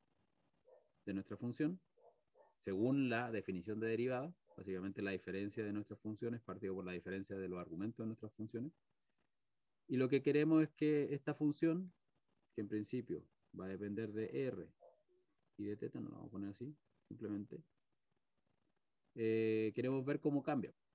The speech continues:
independiente del valor que tomemos. Entonces, por ejemplo, si hacemos una, un gráfico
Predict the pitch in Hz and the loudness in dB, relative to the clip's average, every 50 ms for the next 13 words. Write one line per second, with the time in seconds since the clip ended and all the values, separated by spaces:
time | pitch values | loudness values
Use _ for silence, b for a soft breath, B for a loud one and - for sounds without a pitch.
0 | - - - 110 107 101 104 104 107 113 113 113 110 123 117 110 113 110 113 110 | -16 -10 -4 -4 -2 -2 -2 -2 -2 -2 -2 -2 -2 -2 -2 -2 -2 -2 -2 -2
1 | - 110 - 117 113 104 76 - - 90 _ - 101 101 95 104 95 90 104 101 | -4 -4 -4 -4 -4 -4 -6 -8 -12 -18 _ -14 -14 -12 -10 -10 -8 -6 -6 -6
2 | 98 98 - 95 82 101 98 101 101 101 104 104 107 104 98 - - 123 107 98 | -6 -6 -10 -10 -6 -4 -4 -2 -2 -2 -2 -2 -4 -4 -6 -8 -8 -8 -6 -4
3 | 113 127 123 120 - 123 123 - 143 156 | -4 -6 -6 -4 -6 -8 -6 -6 -10 -10